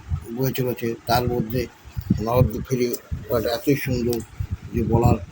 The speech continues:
কথা হয় না। এখান থেকে নৌকা সবসময় কন্টিনিউ চলাচল করে,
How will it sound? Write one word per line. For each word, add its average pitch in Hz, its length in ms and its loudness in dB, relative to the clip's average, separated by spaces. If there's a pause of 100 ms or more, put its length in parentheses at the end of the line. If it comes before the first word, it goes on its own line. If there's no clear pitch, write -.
(480)
কথা 123 260 -2
হয় 120 240 2
না। 117 120 0 (1000)
এখান 135 220 4
থেকে 123 180 4
নৌকা 123 260 2
সবসময় 117 420 -4
কন্টিনিউ 123 440 0
চলাচল 117 500 0
করে, 117 200 2